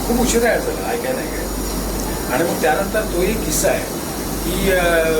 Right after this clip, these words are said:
सबनीस काकांपर्यंत ही गोष्ट पोचली की प्रशांत हे ॲडिशन घेतलं हाय काय नाही काय. मग एकदा धनाच्या प्रयोगाला शेवटच्या लाईनीत बसून त्याने हळूच ते बघितलं. आणि, अ, normally नाटकामध्ये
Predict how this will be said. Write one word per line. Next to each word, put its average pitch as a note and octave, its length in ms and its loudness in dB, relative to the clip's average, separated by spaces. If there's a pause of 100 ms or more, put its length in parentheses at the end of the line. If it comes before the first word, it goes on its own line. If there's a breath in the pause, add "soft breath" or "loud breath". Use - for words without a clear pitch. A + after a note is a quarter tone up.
(260)
सबनीस E3 440 -2
काकांपर्यंत F3+ 540 0
ही E3+ 200 2
गोष्ट - 140 2
पोचली E3 420 0
की - 100 -2
प्रशांत - 400 -2
हे C#3+ 220 0
ॲडिशन B2+ 440 0
घेतलं C#3+ 300 -2 (560)
हाय A#2+ 160 2
काय C3+ 180 0
नाही C#3 180 0
काय. - 360 -4 (420)
मग - 60 -2
एकदा E3 260 2
धनाच्या D#3 440 0
प्रयोगाला E3 400 2
शेवटच्या D#3+ 420 0
लाईनीत D#3+ 340 2
बसून C#3+ 220 -2
त्याने C3+ 380 -2
हळूच - 340 -2
ते - 60 -2
बघितलं. C3 460 -2 (880)
आणि, F3+ 340 2
अ, E3+ 220 4
normally E3 680 0
नाटकामध्ये F3+ 580 0